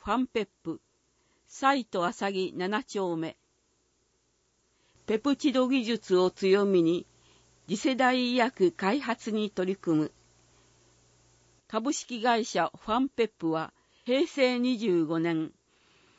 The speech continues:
二千十三年十月に設立され、昨年十二月に、東証マザーズに株式上場された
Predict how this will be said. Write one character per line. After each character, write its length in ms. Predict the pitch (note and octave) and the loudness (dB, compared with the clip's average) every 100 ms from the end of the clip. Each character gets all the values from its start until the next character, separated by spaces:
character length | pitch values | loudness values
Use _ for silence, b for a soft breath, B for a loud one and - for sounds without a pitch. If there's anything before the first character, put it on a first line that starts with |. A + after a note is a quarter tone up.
| b b | b b
二 120 | - B3+ | -6 -4
千 340 | D4 C4+ B3+ | 0 0 0
十 200 | F#3+ C4+ | 0 -2
三 400 | - B3+ A3+ F3 | 0 0 0 0
年 320 | E3+ E3+ E3+ E3 | 0 0 -4 -8
十 240 | G3 C4 | -4 -2
月 280 | A#3+ A3 A#3+ | -2 -4 -4
に 220 | A#3 F#3+ | -2 -2
設 320 | - F3+ - | -4 -8 -4
立 220 | G3+ G3+ - | -4 -4 -12
さ 240 | - E3+ | -8 -6
れ、 180 | E3+ - b b b b - | -6 -10 b b b b -6
昨 320 | G3+ G#3 B3 | -6 -2 -2
年 380 | A#3 A3 A3 - _ | -2 -2 -4 -8 _
十 280 | - G#3+ B3 | -6 0 2
二 140 | B3 A#3 | 2 0
月 340 | C4+ - A3+ | -4 -6 -4
に、 300 | F#3+ E3 G3 _ _ _ _ _ _ | -2 -2 -4 _ _ _ _ _ _
東 240 | A#3 C4+ D#4 | -2 -2 -2
証 320 | C4 A#3+ A3+ | 0 2 2
マ 200 | G#3+ A#3+ | 0 0
ザ 160 | A#3 F#3+ | 4 2
ー 100 | F3 | 2
ズ 100 | E3 | 0
に 260 | E3+ F3 | -2 -2
株 280 | - G3+ C4+ | -4 -4 -4
式 300 | - - A#3+ | -6 -8 -4
上 240 | G#3+ A3+ F#3+ | 2 2 2
場 240 | E3+ F3 | 0 -4
さ 160 | - F3 | -4 -4
れ 120 | F#3 | -4
た 280 | - F3 | -6 -10